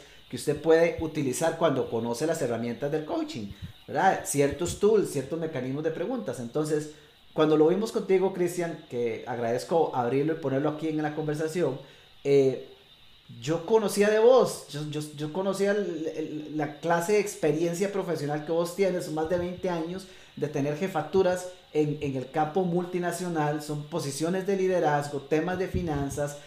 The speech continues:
eh, negociaciones internacionales. ¿Qué, qué exposición no tenés vos desde el punto de vista profesional y a nivel personal también? Porque te has adentrado mucho en el tema del autoconocimiento. Ahora,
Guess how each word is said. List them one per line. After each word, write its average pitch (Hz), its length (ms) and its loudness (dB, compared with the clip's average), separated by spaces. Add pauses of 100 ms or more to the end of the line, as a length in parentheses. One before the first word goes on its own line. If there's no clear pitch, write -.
(160)
eh, 143 640 2
negociaciones 156 840 0
internacionales. 170 800 -2
¿Qué, 170 180 -6
qué 190 100 -2
exposición 190 480 -6
no 190 100 -6
tenés 190 320 -4
vos 170 180 2
desde 165 140 -2
el 151 60 -2
punto 160 260 -6
de 160 60 -4
vista 156 220 -8
profesional 143 560 -6 (320)
y 262 440 -2
a 147 100 -4
nivel 143 300 0
personal 160 500 -4
también? 180 400 -6
Porque 131 260 -10 (200)
te 139 120 0
has 135 160 -2
adentrado 151 460 -2
mucho 160 240 -6
en 147 80 -4
el 127 100 -6
tema 147 200 -4
del 160 80 -2
autoconocimiento. 139 960 -6 (640)
Ahora, 151 480 6